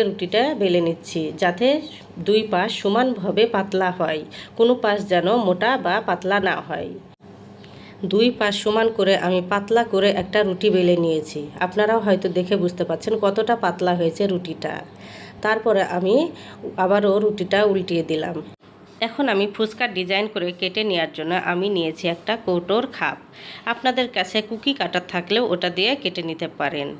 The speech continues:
আমার কা-, হাতের কাছে কৌটোর খাপটা দিয়ে আমি কেটে নিচ্ছি। আপনারা যে কোনো কিছু দিয়ে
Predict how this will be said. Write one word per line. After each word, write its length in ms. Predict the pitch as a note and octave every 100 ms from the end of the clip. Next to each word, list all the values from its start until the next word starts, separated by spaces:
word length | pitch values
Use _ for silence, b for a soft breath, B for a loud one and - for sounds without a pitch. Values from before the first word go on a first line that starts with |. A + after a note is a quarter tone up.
| B B B B -
আমার 180 | F3+ A3+ A3+
কা-, 160 | G#3 F#3
হাতের 260 | F#3 A#3 A#3
কাছে 240 | F#3+ G#3+ A3 D4 -
কৌটোর 320 | F#3 F3+ G3 G3
খাপটা 300 | G3 F3+ F3 E3+
দিয়ে 140 | G#3 A#3+
আমি 140 | F#3+ A#3+ B3
কেটে 200 | E3+ D#3+
নিচ্ছি। 360 | D3+ - - D#3 C#3+ -
আপনারা 300 | F#3+ A3 B3 A#3+ F#3+
যে 80 | G#3
কোনো 160 | A3 A3 G3
কিছু 200 | G3+ F3+ F3+
দিয়ে 160 | E3+ A3